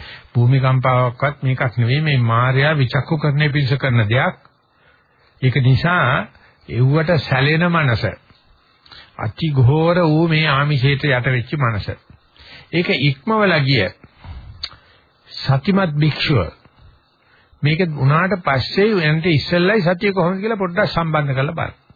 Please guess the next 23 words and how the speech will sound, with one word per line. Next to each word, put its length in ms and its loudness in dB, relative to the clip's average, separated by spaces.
මේ 140 0
කරදරේ 480 0
අමලිය 380 0
කංකටොල්ල 560 0
වෙන්නේ 320 0
ඉස්සෙල්ලා 380 0
සතිය 260 0
තිබුණා. 520 -2
මේක 180 0
වුණාට 440 2
පස්සේ 420 0
ආයෙ 260 2
සතියේ 380 0
ඉන්න 140 -4
කොච්චර 300 -2
වෙලා 300 0
යනවද? 360 0
ආවට 340 0
පස්සේ 320 0
මේ 160 2
ඇත්තට 320 -2
මේ 220 0
සතියේ 580 0